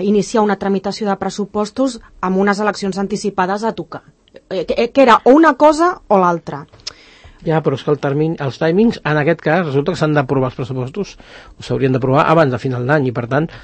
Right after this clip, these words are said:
Speaker 2: mm, no és lògic ja, però a vegades les coses no són com un li agradaria. Li agradaria que a l'estiu poguéssim fer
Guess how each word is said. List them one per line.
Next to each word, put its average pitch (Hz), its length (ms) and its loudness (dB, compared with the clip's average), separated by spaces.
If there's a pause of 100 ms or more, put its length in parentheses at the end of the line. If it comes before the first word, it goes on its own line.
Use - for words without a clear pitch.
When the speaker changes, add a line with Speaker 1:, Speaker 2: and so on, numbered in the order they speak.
(420)
Speaker 2:
mm, 147 400 -2
no 156 80 6
és 135 80 4
lògic 135 300 2
ja, 139 100 4
però 139 140 2
a - 80 0
vegades 143 180 4
les 151 140 2
coses 151 180 4
no 175 80 2
són 165 160 2
com 147 160 6
un 135 220 4
li 135 100 4
agradaria. 127 400 2
Li 135 140 2
agradaria 127 260 0
que 147 80 -2
a 151 60 2
l'estiu 156 260 2 (380)
poguéssim 147 340 2
fer 151 360 2